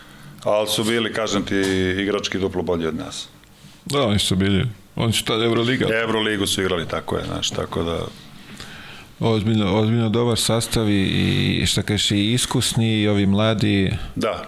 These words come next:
Speaker 1: sve funkcionisalo kod njih kako treba, tako da, eto. Mislim, Zvezda u moje vreme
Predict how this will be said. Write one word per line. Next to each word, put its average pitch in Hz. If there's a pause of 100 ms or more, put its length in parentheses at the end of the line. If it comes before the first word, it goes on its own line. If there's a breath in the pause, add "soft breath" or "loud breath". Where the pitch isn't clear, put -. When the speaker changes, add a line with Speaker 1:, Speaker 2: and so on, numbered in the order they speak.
(360 loud breath)
Speaker 1:
sve 107
funkcionisalo 90
kod 92
njih 87
kako -
treba, 82
tako -
da, 82
eto. - (320 loud breath)
Mislim, 110
Zvezda 110
u 107
moje 107
vreme 107